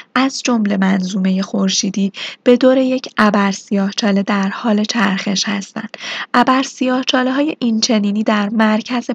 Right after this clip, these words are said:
بسیاری از کهکشان‌ها حضور دارند. کهکشان آندرومدا نزدیکترین همسایه ماست. این کهکشان هم به دور یک ابر سیاهچاله با وزنی صد و چهل میلیون بار بیشتر از خورشید ما میچرخه.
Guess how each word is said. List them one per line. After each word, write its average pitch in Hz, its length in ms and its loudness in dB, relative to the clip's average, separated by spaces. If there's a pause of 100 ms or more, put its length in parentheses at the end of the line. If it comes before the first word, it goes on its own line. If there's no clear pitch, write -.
(120)
بسیاری 247 540 0
از 214 220 0
کهکشان‌ها 208 800 0
حضور 202 460 0
دارند. 101 360 -2 (140)
کهکشان 285 540 2 (160)
آندرومدا 226 800 2
نزدیکترین 226 880 0
همسایه 226 800 0
ماست. 190 360 -2 (260)
این 349 120 0 (100)
کهکشان 269 680 2
هم 226 340 2
به 226 120 4
دور 254 180 4
یک 269 340 0
ابر 214 380 0
سیاهچاله 208 920 0 (280)
با 247 220 4
وزنی 254 460 0
صد 262 380 -2
و - 80 -2
چهل 254 400 0
میلیون 202 520 0
بار 196 260 0
بیشتر 214 420 0
از 220 220 -4
خورشید 196 460 0
ما 196 180 0
میچرخه. 202 640 -4